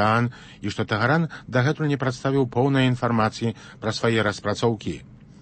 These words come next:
Еўразвяз заклікаў Расею патлумачыць абставіны інцыдэнту са збітым над Абхазіяй дваццатага красавіка грузінскім беспілётным самалётам.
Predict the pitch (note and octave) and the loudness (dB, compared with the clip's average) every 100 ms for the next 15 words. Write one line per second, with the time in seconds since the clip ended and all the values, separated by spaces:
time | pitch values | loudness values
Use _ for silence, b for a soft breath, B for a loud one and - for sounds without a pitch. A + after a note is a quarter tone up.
0 | B B B B B A2 A#2 B2+ F#3 F#3 | B B B B B 2 2 2 0 -2
1 | D#3 F3 D3+ C#3+ C3 D#3 C#3+ C#3 C3+ C3+ | -4 -2 0 0 0 -2 0 -2 0 2
2 | C3+ B2+ B2 A#2+ - B2+ B2 B2+ A#2+ A#2 | 2 0 -4 -4 0 2 4 4 2 0
3 | - A2 A2+ A2+ B2 B2+ B B - A2+ | -2 0 0 2 -2 -4 B B -4 -2
4 | F2+ G2 A2+ A#2 A#2 G#2+ G#2+ A#2 A2+ A#2 | -2 -2 -2 0 2 0 0 0 2 2
5 | A2+ B B B A2+ A2+ A2+ A2 A2 G#2+ | 0 B B B -4 0 0 0 -2 -2
6 | G#2+ G#2+ A#2+ A#2 B B B A2 A#2 A#2 | -2 0 2 0 B B B -2 0 0
7 | A2+ - A2+ A2+ - A2 G#2+ G#2+ - A2 | -2 -2 -2 -2 0 -2 0 -2 -2 0
8 | A2 B2 A2 F2+ | 2 2 0 -4